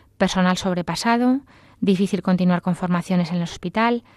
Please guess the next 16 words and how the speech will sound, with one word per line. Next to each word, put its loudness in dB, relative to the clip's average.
los 2
pacientes 0
con 2
daño 2
cerebral -2
no 0
querían -4
acudir -4
a -6
rehabilitación -4
por -6
el -2
miedo -2
a -8
contagiarse -2
y, 2